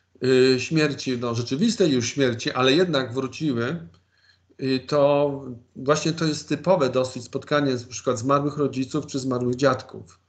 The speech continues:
Y, bywa i tak, że te osoby spotykają jakiegoś, y, zmarłego i potem opowiadają, że, y, tym, którzy go znali na ziemi, a sami, y,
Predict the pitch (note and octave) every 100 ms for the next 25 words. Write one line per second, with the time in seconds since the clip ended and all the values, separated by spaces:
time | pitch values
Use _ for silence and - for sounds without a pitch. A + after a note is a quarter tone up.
0 | _ _ _ _ _ _ _ _ _ C3
1 | A#2+ A#2 A2+ A#2+ F3 E3+ E3 D#3+ - C#3+
2 | D#3+ E3+ D3 D#3+ D3+ - D#3 D3+ - C#3+
3 | C#3+ F3 C#3 B2+ D3 C3 A#2 - C#3 B2
4 | A#2 A#2 - _ _ _ - C#3 C3+ C3+
5 | E3 G3 F3+ E3 E3+ E3 C#3 D3 C#3 C#3
6 | E3 D3+ A#2 C3+ - _ _ - _ B2+
7 | C3+ C3 B2+ B2 B2+ A#2+ A#2 - _ -
8 | D#3+ D#3+ D3+ C3+ D3 C#3 C#3+ C#3 D3 C#3+
9 | C3+ B2+ C3 A#2+ C#3 C3+ A#2 D3+ D3+ D3
10 | D3 - - - - _ _ _ _ _
11 | - B2 A#2